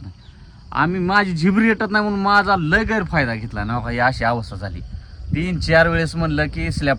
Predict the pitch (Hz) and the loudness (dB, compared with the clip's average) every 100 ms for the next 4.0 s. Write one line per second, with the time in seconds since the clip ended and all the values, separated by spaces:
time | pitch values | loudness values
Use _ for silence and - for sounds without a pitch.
0 | - 131 123 123 135 127 143 - 123 123 | 0 -2 -2 2 2 2 0 0 -4 -2
1 | 135 147 143 220 220 233 196 190 160 156 | -2 -4 0 0 4 4 4 0 -2 -4
2 | - - - - - 220 180 143 131 135 | -8 -8 -8 -12 -12 0 2 2 2 0
3 | 117 101 - - - 131 123 120 123 | -2 -8 -12 -12 -6 -4 -4 -4 -4